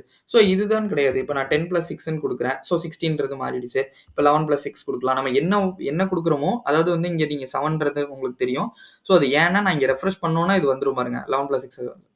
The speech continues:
அது சில டைம்ஸ் வந்து அந்த லைவ் சர்வர்ல வந்துட்டு அந்த இஷ்யூ இருக்கு.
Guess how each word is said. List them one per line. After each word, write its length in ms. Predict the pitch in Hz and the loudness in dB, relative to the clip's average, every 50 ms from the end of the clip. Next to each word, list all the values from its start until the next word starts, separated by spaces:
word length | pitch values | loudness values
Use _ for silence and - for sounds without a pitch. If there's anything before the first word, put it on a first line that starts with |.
| _ _ _ _ _ - | _ _ _ _ _ 0
அது 160 | 165 180 180 | 2 2 2
சில 180 | 175 185 180 180 | 4 4 2 4
டைம்ஸ் 280 | 175 185 190 185 185 | 4 2 0 0 0
வந்து 300 | 180 170 165 175 190 180 | -2 -2 2 4 4 4
அந்த 340 | 175 165 151 143 131 131 - _ - - _ - | 4 4 2 2 2 0 -4 _ -20 -16 _ 2
லைவ் 220 | 147 151 170 170 165 | 4 6 6 6 4
சர்வர்ல 360 | 175 165 151 147 139 139 135 | 4 4 4 4 2 2 2
வந்துட்டு 280 | 131 131 131 131 127 156 | 0 0 -2 0 0 2
அந்த 180 | 151 139 127 127 | 0 2 0 0
இஷ்யூ 340 | 123 123 - 175 170 151 | -2 0 0 0 -2 -2
இருக்கு. 340 | 131 135 135 - - 127 139 | -2 -4 -6 -4 -4 -4 -4